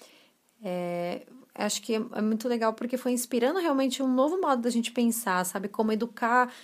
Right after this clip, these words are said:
as nossas crianças, como organizar empresas, sabe? A gente tem visto,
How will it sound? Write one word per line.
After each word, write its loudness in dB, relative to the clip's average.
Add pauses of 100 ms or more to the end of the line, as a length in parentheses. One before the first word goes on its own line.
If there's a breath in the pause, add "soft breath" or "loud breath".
(180 loud breath)
as -8
nossas -2
crianças, -2 (220 loud breath)
como 2
organizar 4
empresas, 6
sabe? -2
A 2
gente 0
tem 0
visto, -4